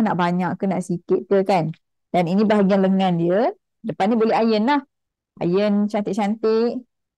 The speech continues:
Nampak tak bahagian depan dia ngam? Okey, bahagian lengan dia ngam. Okey. Ha, yang nak pasang span boleh pasang span. Lagi cantik lah. Kan? Kalau dah pasang span dia lagi cantik. So ini bahagian depan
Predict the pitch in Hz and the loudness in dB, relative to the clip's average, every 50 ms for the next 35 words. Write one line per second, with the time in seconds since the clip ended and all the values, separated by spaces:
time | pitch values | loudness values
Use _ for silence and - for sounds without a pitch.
0 | _ _ _ _ _ - 196 208 160 - - - 170 185 202 196 190 196 208 202 | _ _ _ _ _ -6 -2 -2 -2 -2 -4 -4 -2 0 0 2 2 2 2 0
1 | 196 208 - - 220 208 208 262 247 226 208 226 202 202 - - - _ _ _ | 0 -2 -2 -2 -2 0 0 0 0 0 0 0 -2 -2 -4 -8 -12 _ _ _
2 | _ _ _ _ _ _ _ _ _ - 220 220 220 208 202 247 202 190 190 202 | _ _ _ _ _ _ _ _ _ -2 -2 0 0 2 2 2 2 0 0 0
3 | 208 208 208 202 202 214 247 349 415 _ _ _ _ _ _ - 175 180 190 170 | 0 0 2 2 2 2 0 0 -2 _ _ _ _ _ _ -10 -6 -4 -4 -4
4 | 160 156 143 156 - _ _ _ _ _ _ _ _ _ _ _ _ _ _ _ | -4 -6 -10 -14 -18 _ _ _ _ _ _ _ _ _ _ _ _ _ _ _
5 | _ _ _ _ _ _ _ _ _ _ _ _ _ _ _ _ _ _ - 233 | _ _ _ _ _ _ _ _ _ _ _ _ _ _ _ _ _ _ -4 -4
6 | 262 392 - _ _ _ _ _ _ _ _ _ _ _ _ _ - - - - | -4 -4 -6 _ _ _ _ _ _ _ _ _ _ _ _ _ -20 -18 -16 -14
7 | - - - 165 175 151 - - 208 208 220 220 - - - 277 269 233 220 220 | -10 -6 -4 -2 -2 -2 -2 -4 -2 -2 -2 -4 -4 -2 -2 0 2 2 0 0
8 | 214 208 208 233 233 - - 214 196 175 170 175 175 180 170 185 190 - 208 196 | 0 0 0 -2 -4 -2 -2 -2 0 0 0 0 0 0 0 -2 -2 -2 -2 -2
9 | 226 - 202 - 147 226 247 240 247 _ _ _ _ _ _ _ _ _ _ - | -2 0 -2 0 0 0 -2 -2 -4 _ _ _ _ _ _ _ _ _ _ -2
10 | 233 233 208 170 165 - 170 170 170 175 - 190 - 196 190 - - 220 220 202 | 0 0 0 0 -2 -4 -4 -2 -2 0 -2 -2 -2 -4 -4 -4 -2 0 0 2
11 | 190 226 202 170 165 185 220 277 - _ _ _ _ _ _ _ - 170 165 160 | 2 2 2 0 0 -2 -2 -4 -4 _ _ _ _ _ _ _ -10 -8 -6 -8
12 | 160 160 - 165 160 160 - 156 160 _ _ _ _ _ _ _ _ _ _ _ | -6 -6 -4 -4 -4 -4 -6 -10 -14 _ _ _ _ _ _ _ _ _ _ _
13 | _ _ _ _ _ _ - 196 202 196 208 190 185 190 170 165 160 170 165 165 | _ _ _ _ _ _ -4 -2 0 2 2 2 4 4 2 2 2 2 2 2
14 | 165 165 160 - - - 185 190 220 269 359 | 0 0 -2 -2 -2 0 2 2 2 0 -2